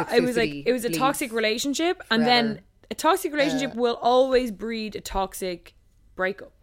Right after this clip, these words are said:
Speaker 2: You can't have a,
Speaker 1: Yeah, yeah,
Speaker 2: an
Speaker 1: yeah.
Speaker 2: amicable <laughs> breakup with a toxic
Speaker 1: Or
Speaker 2: relationship.
Speaker 1: kind of, like, civil, kind of normal human.
Speaker 2: Exactly. So it's like with Ariana, I felt like her,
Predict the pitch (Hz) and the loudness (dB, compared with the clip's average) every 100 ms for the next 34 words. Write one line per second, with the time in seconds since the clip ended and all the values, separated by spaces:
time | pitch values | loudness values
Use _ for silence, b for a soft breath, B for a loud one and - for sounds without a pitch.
0 | _ - 208 269 302 320 285 240 196 170 | _ -12 -6 0 2 2 0 2 2 0
1 | - - 220 247 - 226 247 226 240 220 | -2 -2 -2 0 -2 -2 0 4 6 4
2 | 233 202 196 - 208 - 180 196 185 180 | 2 -2 -4 -6 -6 -2 0 2 0 -2
3 | 185 175 170 170 165 - - 165 151 156 | -4 -4 -4 -6 -6 -8 -8 -8 -6 -6
4 | 151 151 156 151 139 156 147 147 147 214 | -8 -8 -10 -10 -12 -12 -10 -10 -6 -4
5 | 202 220 185 - - - - 240 247 254 | -2 0 -2 -6 -12 -12 -4 2 2 2
6 | 226 240 - - 220 220 226 233 202 196 | 0 -2 -4 -4 -2 0 0 -2 -4 -6
7 | 196 185 180 202 | -6 -6 -6 -8